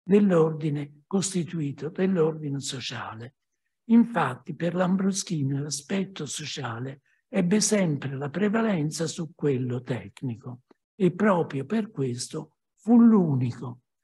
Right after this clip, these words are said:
che all'interno del ceto dirigente toscano rimase sempre fermo nella sua strenua difensa,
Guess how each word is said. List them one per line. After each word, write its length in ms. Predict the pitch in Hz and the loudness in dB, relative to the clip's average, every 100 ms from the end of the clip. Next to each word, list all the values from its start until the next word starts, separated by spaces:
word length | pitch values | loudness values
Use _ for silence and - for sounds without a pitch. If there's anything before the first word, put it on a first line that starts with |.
| _ _ | _ _
che 260 | 190 208 220 | 2 2 0
all'interno 1080 | 156 170 151 160 156 196 180 156 135 127 | 0 2 2 0 0 0 0 0 -2 -4
del 260 | 127 135 131 | -4 -6 -6
ceto 460 | - 175 156 139 | -4 -2 -2 -6
dirigente 880 | 127 131 120 139 160 175 170 143 131 | -4 -4 -4 -4 -2 0 0 -2 -8
toscano 840 | 127 156 - - 185 202 208 - _ _ - | -12 -10 -8 -2 -2 0 -2 -6 _ _ 0
rimase 580 | 190 214 208 165 151 | 6 6 6 0 -4
sempre 560 | 151 202 202 165 139 156 | -4 -2 0 -2 -4 -8
fermo 540 | - 190 165 131 131 | -4 -4 -4 -4 -6
nella 500 | 127 139 143 139 131 - _ _ | -6 -6 -4 -6 -8 -12 _ _
sua 400 | - 220 214 151 | -4 0 0 0
strenua 800 | - - 185 180 160 143 139 135 | -4 -6 -4 -2 -2 -4 -4 -4
difensa, 760 | 160 143 185 202 208 - 139 | -6 -4 -2 -2 -2 -6 -10